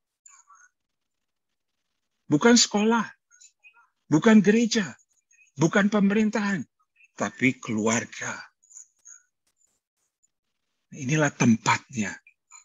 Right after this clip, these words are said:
Inilah yang hari ini kita diingatkan kembali. Bagaimana kita bisa menjangkau anak-anak tersebut. And teens need to be trusted.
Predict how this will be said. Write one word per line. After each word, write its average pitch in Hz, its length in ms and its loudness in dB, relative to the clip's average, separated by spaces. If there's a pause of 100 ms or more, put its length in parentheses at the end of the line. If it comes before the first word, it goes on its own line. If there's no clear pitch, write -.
(160)
Inilah 131 480 2
yang - 0 -
hari 127 320 2
ini 131 240 0
kita 127 240 -4
diingatkan 113 720 -4
kembali. 101 400 -6
Bagaimana 127 400 2 (320)
kita 127 240 2
bisa 123 240 0
menjangkau 113 880 -2 (400)
anak-anak 104 560 -2
tersebut. - 480 -10 (2250)
And 107 160 -6
teens 156 400 2
need 151 240 4
to 120 80 4
be 113 160 2
trusted. - 640 -2